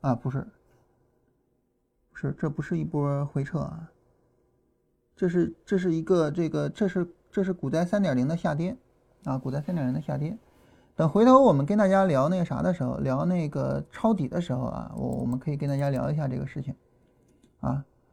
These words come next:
那么对，跟大，对于大盘来说啊，股灾三点零的下跌有买点是在这根 K 线，但是你看这，在这根 K 线上，茅台都到了什么，什么位置了？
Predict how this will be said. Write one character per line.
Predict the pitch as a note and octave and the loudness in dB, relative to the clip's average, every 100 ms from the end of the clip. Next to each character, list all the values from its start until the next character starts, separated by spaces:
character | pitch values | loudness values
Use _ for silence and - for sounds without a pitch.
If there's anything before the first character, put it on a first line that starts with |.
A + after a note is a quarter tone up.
| _ _ _ _ | _ _ _ _
那 | A3+ | 4
么 | B3+ A#3 | 6 4
对， | - B3+ - | 2 0 2
跟 | D4 | 4
大， | D4 A#3+ G3 | 6 6 2
对 | - C4+ | 0 6
于 | |
大 | C#4+ G#3 | 8 8
盘 | F#3+ | 6
来 | G3 E3+ | 6 4
说 | F3+ | 2
啊， | D#3+ B2+ | 2 2
股 | D#3+ | 4
灾 | F#3+ A#3+ | 6 6
三 | |
点 | C4+ F3+ | 6 4
零 | |
的 | F3 | 4
下 | G#3 F#3 | 4 4
跌 | G3+ G3+ - _ _ _ | 2 0 -10 _ _ _
有 | - F3+ | 0 4
买 | G3+ G#3+ | 6 6
点 | A3 | 6
是 | E3 | 4
在 | F#3+ | 2
这 | G3 F#3 | 2 2
根 | B2 | 0
K | - | -2
线， | B2+ B2+ - _ _ _ | -6 -8 -14 _ _ _
但 | - C#4 | 4 6
是 | |
你 | G#3+ | 6
看 | A3+ | 4
这， | A#3 B3+ | 4 2
在 | A#3 B3 | 4 4
这 | B3 | 4
根 | G#3 | 4
K | A3 | 4
线 | A3+ | 4
上， | F#3+ D3 - _ _ | 4 0 -6 _ _
茅 | F3 G3 | 6 8
台 | G#3+ | 8
都 | G3+ A3+ | 6 6
到 | A3 | 6
了 | F3+ | 4
什 | - | 2
么， | F#3+ F#3+ | 0 0
什 | - - G3 | -4 -2 2
么 | G3 | 4
位 | A3+ | 4
置 | F#3 | 4
了？ | C#3+ B2 | 2 0